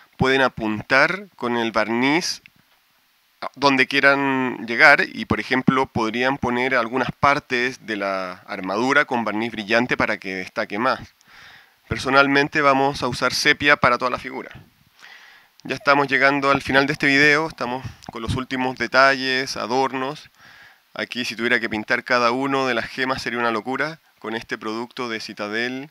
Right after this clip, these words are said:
que gema es muy rápido. Y lo último es un poco la teoría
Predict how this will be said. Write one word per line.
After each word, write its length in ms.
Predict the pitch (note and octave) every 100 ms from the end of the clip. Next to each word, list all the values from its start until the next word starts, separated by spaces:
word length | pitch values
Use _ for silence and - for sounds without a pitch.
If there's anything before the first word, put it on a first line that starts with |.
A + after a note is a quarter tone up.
| -
que 120 | G#2
gema 400 | - B2 A#2+ A#2
es 200 | A2+ -
muy 160 | A2+ A#2+
rápido. 480 | B2 A#2 C3 F3 - _ _ - - - _ _ _ _ -
Y 800 | B2+ C3 B2+ B2+ B2+ B2 B2 - _ _
lo 220 | C3 C#3
último 440 | D#3 D#3 E3+ E3+ E3+ - - - - _ _ _ _ _ -
es 140 | D3+
un 100 | D3+
poco 460 | D3 E3 D#3 D#3+ D#3+
la 160 | D3 C3+
teoría 440 | C3 C3 D3+ D3